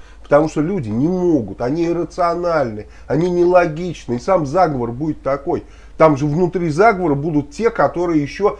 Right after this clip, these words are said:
и будут заговаривать <laughs> против тех, которые с ними заодно. Ну, так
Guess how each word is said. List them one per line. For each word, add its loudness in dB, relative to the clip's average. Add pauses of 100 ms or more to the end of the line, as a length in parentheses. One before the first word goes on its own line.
(200)
и -2
будут -2
заговаривать 4
<laughs> -18
против 0
тех, 0
которые 2
с -14
ними -4
заодно. 2
Ну, -4
так -4